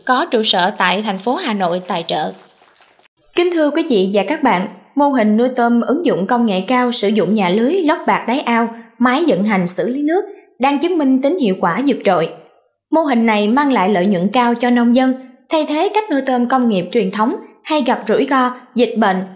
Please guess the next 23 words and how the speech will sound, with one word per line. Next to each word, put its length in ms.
ô 140
nhiễm 260
môi 120
trường. 220
Thời 140
gian 200
qua, 460
Sở 200
Nông 200
nghiệp 240
và 120
Phát 180
triển 200
Nông 180
thôn 320
đã 240
phối 100
hợp 260
triển 200
khai 240
mô 160
hình 200
này, 320